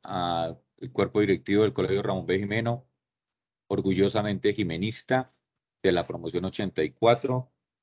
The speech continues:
Agradezco a mi colegio, eh, al habernos formado como hombres íntegros, de buenos principios, con excelencia académica. Eh,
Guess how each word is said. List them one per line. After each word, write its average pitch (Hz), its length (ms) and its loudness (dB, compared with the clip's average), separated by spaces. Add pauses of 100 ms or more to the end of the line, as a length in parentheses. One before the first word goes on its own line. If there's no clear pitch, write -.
(400)
Agradezco 92 680 2
a 110 40 0
mi 104 140 -6
colegio, 104 680 2 (100)
eh, 85 260 0
al 85 160 -6
habernos 87 320 -4
formado 90 340 -2
como 92 240 0
hombres 90 380 -2
íntegros, 113 880 -2 (320)
de 92 80 4
buenos 95 240 2
principios, 120 800 0
con 104 120 -2
excelencia 82 500 -4
académica. 78 540 -2 (880)
Eh, 101 680 6